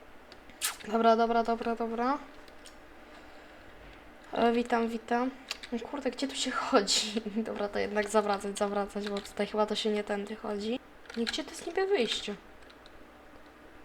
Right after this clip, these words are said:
Czekajcie, a jest tu mapa? Nie, tu jest mapa, czekaj, czekaj.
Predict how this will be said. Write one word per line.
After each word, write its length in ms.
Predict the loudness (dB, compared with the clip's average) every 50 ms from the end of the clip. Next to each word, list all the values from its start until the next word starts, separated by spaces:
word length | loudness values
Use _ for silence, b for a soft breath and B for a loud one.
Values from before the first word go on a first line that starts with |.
| -20 -20 -20 -18 -4
Czekajcie, 340 | 4 6 6 8 8 6 6
a 40 | 6
jest 200 | 4 2 0 -2
tu 60 | 0
mapa? 400 | 2 2 2 0 0 0 0 0 -2 -8 -16 -18 -16 -18 -16 -18 -18 -20 -20 -20 -20 -20 -20 -20 -20 -20 -16 -14 -14 -14 -14 -10 -4 -2
Nie, 140 | -2 -2
tu 160 | 0 2 4 6
jest 240 | 6 4 2 -2
mapa, 240 | -4 -4 -4 -6 -6
czekaj, 280 | -6 -6 -4 -4 -6 -4
czekaj. 300 | -2 -2 0 0 0